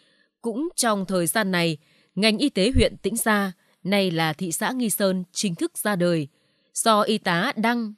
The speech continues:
làm trưởng phòng và làm công tác tham mưu cho Ủy ban Hành chính kháng chiến, việc chăm sóc sức khỏe nhân dân trên địa bàn. Trong giai đoạn này, huyện ta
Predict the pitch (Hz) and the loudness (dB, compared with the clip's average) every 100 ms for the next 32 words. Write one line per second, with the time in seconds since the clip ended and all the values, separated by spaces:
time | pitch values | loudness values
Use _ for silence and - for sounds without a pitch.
0 | _ 160 202 175 151 208 156 196 175 156 | _ -2 0 -2 -2 -4 -2 -2 -2 -4
1 | _ _ _ - 151 202 196 190 196 180 | _ _ _ -8 0 2 2 2 2 0
2 | 240 233 311 370 269 220 214 214 196 262 | -2 -2 -4 -6 -4 -2 0 0 -2 -4
3 | 208 175 180 196 185 160 - 180 - 214 | -2 -2 -2 -4 -6 -6 -6 -8 -6 -6
4 | 185 - 180 226 370 _ 190 208 175 - | -4 -2 -2 -2 -6 _ -2 -2 -2 -6
5 | 269 247 330 320 - 320 202 151 190 175 | -4 -2 -4 -2 -4 -2 -4 -2 -4 -2
6 | 196 185 175 - 220 175 160 139 160 151 | -2 -2 -6 -4 -2 0 -4 -4 -4 -4
7 | 135 _ _ _ _ _ _ - 247 214 | -8 _ _ _ _ _ _ -6 -2 0
8 | 202 226 190 175 180 175 151 _ _ _ | 0 0 0 0 0 0 -2 _ _ _
9 | 262 202 202 262 254 | 0 0 0 0 0